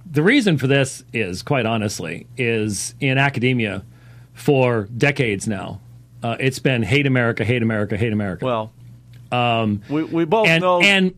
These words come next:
Speaker 1: and by extension, hate the worldview that formed America.
Speaker 2: Right,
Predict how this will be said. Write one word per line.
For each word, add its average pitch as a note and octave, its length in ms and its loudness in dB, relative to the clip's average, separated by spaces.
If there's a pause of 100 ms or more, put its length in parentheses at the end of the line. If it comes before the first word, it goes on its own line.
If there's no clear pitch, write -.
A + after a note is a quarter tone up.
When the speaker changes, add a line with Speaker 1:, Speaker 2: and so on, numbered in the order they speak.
Speaker 1:
and F3 260 4
by F#3 200 4
extension, D#3+ 880 2 (560)
hate G3+ 460 2
the D3 100 4
worldview C#3 680 4
that A#2 160 -2
formed E3 460 2
America. G2 240 -4
Speaker 2:
Right, G2+ 260 -6